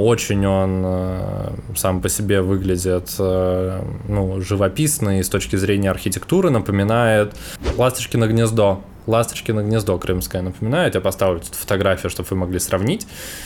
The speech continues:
И, м, Лара даже рассказывала, что они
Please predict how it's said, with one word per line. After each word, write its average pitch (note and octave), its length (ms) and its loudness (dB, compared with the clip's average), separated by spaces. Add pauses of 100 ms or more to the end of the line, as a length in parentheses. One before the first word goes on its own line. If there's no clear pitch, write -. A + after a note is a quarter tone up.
(300)
И, A2+ 1200 4 (280)
м, G#2 500 0 (280)
Лара G#2+ 540 4
даже F#2+ 680 2
рассказывала, B2+ 960 2
что G#2 380 2
они G#2+ 680 2